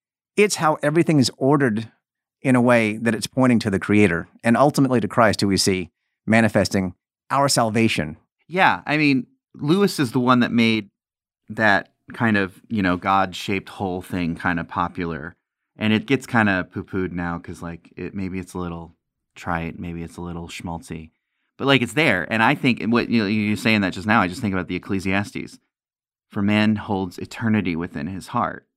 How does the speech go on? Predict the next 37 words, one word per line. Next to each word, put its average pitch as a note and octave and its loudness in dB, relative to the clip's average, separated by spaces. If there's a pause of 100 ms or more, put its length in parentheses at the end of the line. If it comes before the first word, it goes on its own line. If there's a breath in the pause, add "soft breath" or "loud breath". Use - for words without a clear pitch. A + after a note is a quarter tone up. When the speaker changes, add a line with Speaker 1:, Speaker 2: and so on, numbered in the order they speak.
(180)
Speaker 2:
you G#2+ -8
know, F2 -8
"For - -18
humans G2+ -2
have F2+ -4
eternity F#2+ -6
within E2+ -8
our E2 -8
heart." G2 -4 (480)
We B2+ 0
are F#3 2
meant B2 2
for G2+ -4
eternity. G2+ -8 (420)
This B2+ -6
is D#3 -4
why E3 2
nothing C#3 4
ultimately A2 0
satisfies. - -2 (540)
This C#3+ 0
is C3+ -4
what B2+ 2
penance B2 2
is G#2+ -6
supposed G#2+ -6
to G2 -6
remind A#2 0
us, - -8
and G2 -6
penitential G2+ -4
seasons F#2 -4
are F2+ -4
supposed F2+ -8
to F2 -8
remind G#2 2
us. - -10